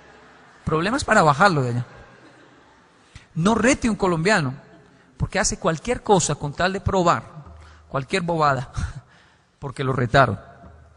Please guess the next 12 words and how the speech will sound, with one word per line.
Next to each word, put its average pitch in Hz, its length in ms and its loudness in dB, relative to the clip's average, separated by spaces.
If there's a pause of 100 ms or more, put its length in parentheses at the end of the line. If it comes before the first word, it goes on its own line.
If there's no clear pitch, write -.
(960)
El - 60 -20
colombiano 185 460 -4
se - 640 -8
inventa 170 380 -6
cosas, 127 400 -10
se - 100 -8
ingenia 139 400 -4
cosas. - 320 -12 (460)
Es 180 180 0
una 180 140 -2
persona 170 440 -2 (300)
inteligente. 180 1160 -2